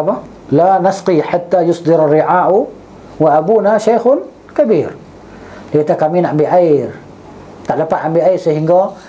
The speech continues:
pengembala-pengembala ni habis semua ambil air, barulah kami dapat ambil air. Ayah kami ni orang tua, tak larat dah." Ya kan?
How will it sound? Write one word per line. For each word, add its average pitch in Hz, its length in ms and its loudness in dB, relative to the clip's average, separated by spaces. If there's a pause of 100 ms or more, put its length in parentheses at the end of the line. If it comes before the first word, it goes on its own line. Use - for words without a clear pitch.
(260)
pengembala-pengembala 160 840 0
ni 165 80 -2
habis 156 380 -2
semua 165 320 2
ambil 160 160 2
air, 180 100 4
barulah 180 380 2
kami 165 480 0 (320)
dapat 147 260 0 (160)
ambil 147 220 2
air. 139 720 2
Ayah 151 240 0
kami 156 320 -2
ni 165 80 2
orang 147 240 0
tua, 165 240 2
tak 147 160 -2
larat 165 240 0
dah." 185 320 0 (1300)
Ya 151 80 2
kan? 156 220 0